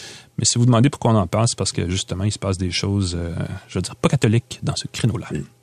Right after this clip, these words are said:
Speaker 2: et qui sait, les optimistes vont dire, Alain, que dans deux ans, ça va monter à cinq cent mille dollars le
Speaker 1: Ah,
Speaker 2: Bitcoin.
Speaker 1: toujours,
Speaker 2: Donc, gardez,
Speaker 1: toujours.
Speaker 2: gardez votre crypto-monnaie au lieu de la liquider,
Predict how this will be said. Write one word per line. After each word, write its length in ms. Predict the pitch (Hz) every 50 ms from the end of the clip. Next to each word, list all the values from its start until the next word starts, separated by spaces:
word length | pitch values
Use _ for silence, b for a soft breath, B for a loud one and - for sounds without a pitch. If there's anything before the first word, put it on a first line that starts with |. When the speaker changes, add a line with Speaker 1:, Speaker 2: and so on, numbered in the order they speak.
| _ _ _ _ _ - 104
Speaker 2:
et 60 | 101
qui 160 | - - 113
sait, 260 | 107 - - - 135 123
les 240 | 101 95 92 85 95
optimistes 500 | 87 - - - 101 107 110 107 - 95
vont 180 | 92 92 95 92
dire, 260 | - 90 101 101 98
Alain, 300 | 98 92 90 95 98 98
que 120 | 98 -
dans 160 | 85 82 92 87
deux 460 | 80 85 107 113 110 110 104 95 107
ans, 120 | 107 107
ça 160 | 104 - 101
va 100 | 85 98 98
monter 400 | 107 107 104 101 - 131 147 147
à 140 | 147 151 151
cinq 260 | 131 - - 190 196 -
cent 220 | - 185 160 160
mille 220 | 170 185 180 170
dollars 420 | 160 175 185 190 190 196 185 170 165
le 60 | 160
Speaker 1:
Ah, 200 | 127 101 117 123 123
Speaker 2:
Bitcoin. 220 | 120 - 147 151
Speaker 1:
toujours, 440 | 123 139 156 147 131 113 127 - 101
Speaker 2:
Donc, 200 | 117 139 - 113
gardez, 220 | 107 143 143 127 117
Speaker 1:
toujours. 320 | 127 151 190 208 175 147 135
Speaker 2:
gardez 400 | 151 139 131 131 143 185 190 170
votre 240 | 135 135 131 -
crypto-monnaie 580 | - - 120 - - 139 127 120 110 120 139 151
au 80 | 139 117
lieu 140 | 113 120
de 40 | 113
la 80 | 110 101
liquider, 560 | 101 104 104 104 - 113 110 107 123 143 147